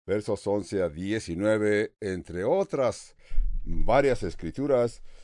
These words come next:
que ya nuestro pastor Skip Zig nos las va a ir mencionando. Jesús lo afirmó, y sus intenciones eran edificar su iglesia.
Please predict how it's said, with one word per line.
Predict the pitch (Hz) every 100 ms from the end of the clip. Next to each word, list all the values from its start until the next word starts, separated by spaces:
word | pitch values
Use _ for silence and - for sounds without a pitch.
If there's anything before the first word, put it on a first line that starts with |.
| - - - -
que | 147
ya | 214 233
nuestro | 220 202
pastor | 190 170 190 202 175
Skip | - 185 170 175 175 151
Zig | 120 127 165 151 139 127
nos | 135 127 120
las | 113 104 98
va | 113
a | 110
ir | 104 104
mencionando. | 104 101 90 104 120 135 165 226 233 233 226 220 220 214
Jesús | 160 160 - 285 277
lo | 254 202
afirmó, | 151 139 175 175 185 _ _ _ _ _ -
y | 123 123
sus | 127 175
intenciones | 196 170 135 156 160 147 135 -
eran | 123 131 127 123 - _ -
edificar | 101 139 123 90 120 127
su | - 90
iglesia. | 76 87 113 - 87 78 -